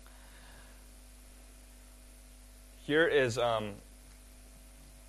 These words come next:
epistemologically speaking, I'm, I'm gonna go this, through this really quickly, guys.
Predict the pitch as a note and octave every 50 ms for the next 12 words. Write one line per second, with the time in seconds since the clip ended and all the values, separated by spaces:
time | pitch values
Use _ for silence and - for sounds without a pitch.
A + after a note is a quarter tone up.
0 | - - - - - - - - - - - - F3+ F3 - D#3+ C#3+ C3 B2+ C3
1 | C3 A#2 A#2 G2 - G2 F#2+ - - - F#2+ F2+ G2 G2 G#2 G2+ A2+ G#2+ A2+ A#2
2 | A#2+ B2 A#2+ A#2+ A#2+ C3+ C#3+ C3+ A#2+ C3 C3+ B2+ B2+ A#2+ - - - C3 B2 A#2
3 | A#2 - - B2 B2+ A#2+ G#2+ - - A#2+ G2+ - G#2+ F2+ F2+ F#2+ F#2 F#2+ F#2+ -